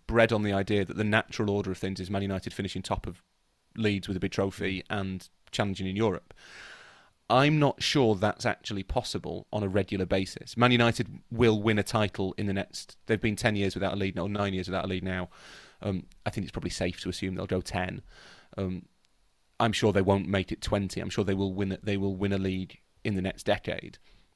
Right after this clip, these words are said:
But I don't think there is a world now, with, with football's landscape as it is, in which Manchester United re-, return to their perch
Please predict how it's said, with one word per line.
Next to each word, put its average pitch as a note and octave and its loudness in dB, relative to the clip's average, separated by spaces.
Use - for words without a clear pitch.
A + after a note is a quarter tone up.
But B2+ 4
I A#2+ 4
don't B2+ 2
think A2+ -2
there G#2+ 2
is G#2+ 0
a A2+ -2
world G#2+ 0
now, G2+ 0
with, A2 0
with - -6
football's G#2+ -2
landscape G2 -2
as G2 -2
it - -4
is, G2+ 0
in G#2+ -4
which G#2 -4
Manchester G#2 -4
United F#2+ -4
re-, A2+ 0
return G#2+ 0
to G2+ -6
their F#2+ 0
perch - -2